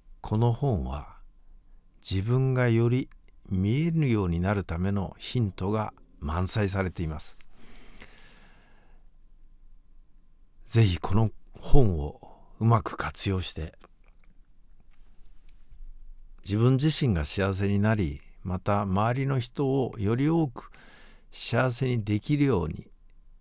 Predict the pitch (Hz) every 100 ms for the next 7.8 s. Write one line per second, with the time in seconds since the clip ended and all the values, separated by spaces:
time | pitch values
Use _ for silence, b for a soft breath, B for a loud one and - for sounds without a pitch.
0 | - - - - - 131 135 151 170 127
1 | 98 120 117 90 92 104 123 123 - 92
2 | 95 101 82 - 110 - - - 95 -
3 | - - - - - 110 - - 98 -
4 | 110 160 160 - b b b b b b
5 | b b b - 123 98 87 - 80 80
6 | 85 - 127 117 - - - - 87 87
7 | - - 73 67 60 - -